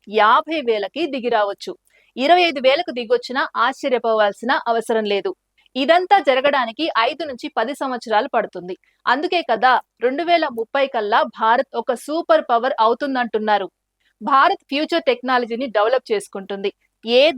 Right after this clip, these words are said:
దేశాలైతే ఫ్యూచర్ టెక్నాలజీని డెవలప్ చేసుకుంటాయో ఆ దేశాలే బాగా అభివృద్ధి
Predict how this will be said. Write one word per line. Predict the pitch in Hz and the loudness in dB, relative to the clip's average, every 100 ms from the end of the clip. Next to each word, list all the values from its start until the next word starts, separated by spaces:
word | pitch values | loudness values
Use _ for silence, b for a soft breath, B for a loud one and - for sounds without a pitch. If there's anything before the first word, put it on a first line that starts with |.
| 277 | 2
దేశాలైతే | 285 311 294 240 - 240 294 - | 2 0 2 0 0 0 0 -4
ఫ్యూచర్ | 269 277 285 | -8 -4 -2
టెక్నాలజీని | 240 226 233 226 220 214 269 208 | -4 -4 -4 -4 -4 -8 -6 0
డెవలప్ | 214 262 - | 0 0 -2
చేసుకుంటాయో | 214 202 208 202 202 196 208 - b b - 247 | -4 -4 -10 -4 -2 0 -2 -4 b b 2 4
ఆ | 302 339 | 6 4
దేశాలే | 269 240 185 262 226 208 | 2 2 2 2 2 4
బాగా | 214 240 254 220 | 4 2 -2 -4
అభివృద్ధి | 202 262 262 | -4 -8 -8